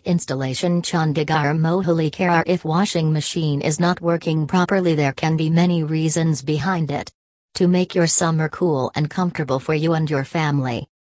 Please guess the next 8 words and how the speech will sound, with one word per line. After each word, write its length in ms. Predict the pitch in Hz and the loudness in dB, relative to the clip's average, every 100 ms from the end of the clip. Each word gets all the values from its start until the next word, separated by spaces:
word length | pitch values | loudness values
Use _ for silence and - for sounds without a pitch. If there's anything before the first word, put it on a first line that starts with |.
| _ _ - | _ _ -6
book 280 | 151 - | -4 -2
washing 400 | 170 180 165 151 | -2 0 0 0
machine 480 | 143 127 151 143 139 123 | 0 -2 -2 -2 -2 -2
service 560 | - 214 151 139 - | 0 0 0 -2 -2
in 160 | - 165 | -2 -2
Chandigarh, 760 | - 165 156 151 151 151 143 | -2 0 0 0 0 0 0
Mohali, 560 | 160 165 185 170 165 170 | 2 2 2 0 0 -2
Kerala. 600 | - 175 156 139 127 151 | -2 0 2 0 0 -4